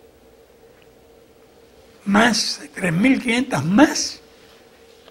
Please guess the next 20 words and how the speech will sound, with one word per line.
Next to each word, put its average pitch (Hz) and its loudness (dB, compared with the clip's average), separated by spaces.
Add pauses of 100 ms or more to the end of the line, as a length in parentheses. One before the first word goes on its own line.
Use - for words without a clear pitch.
(400)
en 156 -8
vez 180 6
de 214 10
dos 202 6
mil 202 2
doscientos, 196 2
dice, 143 -8 (1000)
tres 196 0
mil 208 0
quinientas 220 0
más 220 2
almacenadas, 196 0 (720)
y 214 4
una 240 2
tríada 185 4 (380)
de 190 6
vehículos 175 6
de 165 4
lanzamientos 170 -2
terrestres, 165 -2